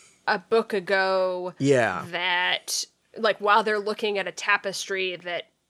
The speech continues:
Speaker 1: Sirius is cousins with Tonks's mom, right?
Speaker 2: Yes, the, the, the, oh, the, like, that Andromeda Tonks was Sirius's favorite cousin or something.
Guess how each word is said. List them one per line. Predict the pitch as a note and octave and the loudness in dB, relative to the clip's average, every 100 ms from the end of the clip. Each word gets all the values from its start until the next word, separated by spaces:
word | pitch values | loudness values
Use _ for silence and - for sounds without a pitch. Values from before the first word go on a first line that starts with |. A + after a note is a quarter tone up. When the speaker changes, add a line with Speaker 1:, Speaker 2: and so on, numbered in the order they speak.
| _ _ _ | _ _ _
Speaker 1:
Sirius | - - G#3 F#3+ F#3+ F3 | -10 -4 0 2 2 0
is | - F3 F3+ | -4 -6 -6
cousins | - - A3 G3+ G#3 G3 G3 G3 F3+ | -10 -2 0 0 -2 -4 -8 -10 -10
with | F#3+ E3 F3 - - _ _ _ _ _ _ _ _ - | -4 -4 -4 -14 -20 _ _ _ _ _ _ _ _ -8
Tonks's | - F#3+ - E3 | -2 -2 -2 -12
mom, | C#3+ - - F#3 _ | -12 -14 -14 -20 _
right? | A3 C4+ D#4+ - _ - | 0 2 0 -6 _ -4
Speaker 2:
Yes, | C#3+ C#3 C#3+ D3+ D3 C3+ A2+ - | 0 2 2 4 4 4 2 -4
the, | D3 C3 | 0 0
the, | C3 B2 | 0 -4
the, | C3 C3 | -2 2
oh, | C#3 | 2
the, | B2+ A2 | 2 -6
like, | A#2+ A#2 - | -6 -8 -10
that | B2 B2+ C3 A#2+ A#2 A#2 _ _ - | -14 -14 -14 -4 -4 -4 _ _ -6
Andromeda | A#2 A2 C3 C#3 D3 D3 C#3 B2+ | -4 -4 0 4 4 4 2 0
Tonks | D3 A#2 A#2+ - | 2 0 0 -6
was | A#2 - _ _ _ | -6 -6 _ _ _
Sirius's | - D3 C#3+ A#2+ B2 - | -6 0 2 0 -4 -8
favorite | - A#2+ A2+ A#2+ | 0 0 0 -4
cousin | - G2+ F#2 G1+ | -2 -4 -4 -12
or | - | -16
something. | A2 - - - - C#3 | -12 -14 -14 -20 -18 -18